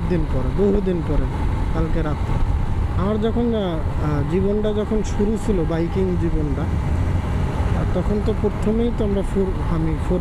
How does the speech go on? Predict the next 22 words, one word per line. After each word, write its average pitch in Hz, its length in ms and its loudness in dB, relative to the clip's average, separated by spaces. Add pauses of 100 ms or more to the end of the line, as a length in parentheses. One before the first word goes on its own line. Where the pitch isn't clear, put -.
বি 165 80 2
হাতে 147 320 0
পাইছি। 143 300 0 (1200)
তো 139 320 0 (140)
তখন, 170 500 0 (1040)
তখন 214 300 0
টানতাম। 139 320 -2 (1300)
আমি 170 420 0 (1400)
গাড়ি 170 220 2
চালানোর 190 440 0
আমার 185 520 -2
স্টাইল 185 320 0
এমন 185 260 0 (100)
ছিল 185 220 2
যে 151 140 0
আমার 151 240 -2 (200)
ফ্রেন্ড 165 360 0 (1080)
আমার 156 160 0
মায়ের 165 300 0
কাছে 190 240 0
যেয়ে 180 200 0
বলছে 165 480 0